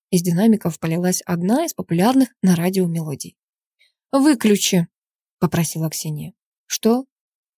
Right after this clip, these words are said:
Он сделал вид, что не услышал ее. Пара касаний, звук стал громче. «Выключи, я сказала, эту хрень!» «Конечно!» С трудом сдерживая улыбку, парень убавил звук. «Разумеется, все как прикажете!»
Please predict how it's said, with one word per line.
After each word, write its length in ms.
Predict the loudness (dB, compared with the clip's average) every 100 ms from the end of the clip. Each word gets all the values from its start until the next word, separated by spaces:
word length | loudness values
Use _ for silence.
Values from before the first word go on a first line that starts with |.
| _ -4
Он 140 | -2
сделал 340 | 0 -2 -2
вид, 220 | -2 -2 -2
что 220 | -2 0
не 120 | 2
услышал 400 | 0 -2 -4 -6
ее. 280 | -10 -10 -12 _ _ _ _ _ _ _
Пара 180 | -4 -2
касаний, 560 | -2 -2 -2 0 0
звук 240 | 0 -4 -6
стал 220 | -6 -2
громче. 440 | -2 -2 -4 -8 -12 _ -2
«Выключи, 540 | 2 4 4 2 2
я 140 | 2 0
сказала, 500 | 0 0 2 4 4
эту 400 | 4 2 2 0 _
хрень!» 580 | -6 0 2 4 2 0 _ _ _ _ _ _ _ _
«Конечно!» 600 | -6 0 0 0 -2 -4 -6 _ _ _ _ _
С 100 | -12
трудом 320 | -6 -2 0
сдерживая 500 | 0 -2 -2 -2 -2
улыбку, 380 | 0 0 -2 -4
парень 340 | -2 -2 2 0
убавил 340 | 0 -4 -6
звук. 320 | -8 -12 -14 _ -8
«Разумеется, 800 | -6 -4 -2 0 0 0 -2 -6 _ -10
все 200 | -4 -2
как 160 | -2
прикажете!» 640 | -2 0 0 -2 -4 -8